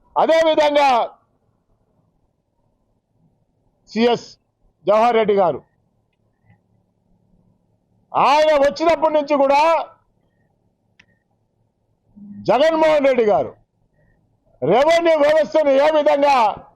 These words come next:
తయారు చేశారంటే కలెక్టర్లు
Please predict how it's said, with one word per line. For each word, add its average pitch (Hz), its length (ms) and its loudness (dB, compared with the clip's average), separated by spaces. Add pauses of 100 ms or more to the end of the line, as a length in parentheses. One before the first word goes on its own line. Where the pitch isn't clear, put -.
(520)
తయారు 254 420 2
చేశారంటే 240 600 0 (1200)
కలెక్టర్లు 294 500 0